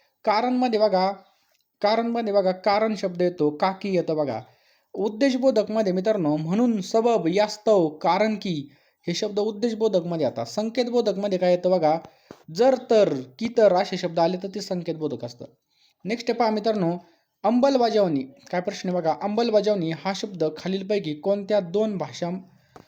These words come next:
मिळून बनलेला आहे? अंमलबजावणी. तर मित्रांनो, फारसी आणि मराठी शब्द आहे बघा, लक्षात ठेवायचा आपला,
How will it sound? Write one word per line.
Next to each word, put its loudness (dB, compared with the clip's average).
मिळून 0
बनलेला 0
आहे? -2
अंमलबजावणी. -2
तर -2
मित्रांनो, 4
फारसी 0
आणि 2
मराठी 0
शब्द -4
आहे 2
बघा, 0
लक्षात -8
ठेवायचा -10
आपला, -8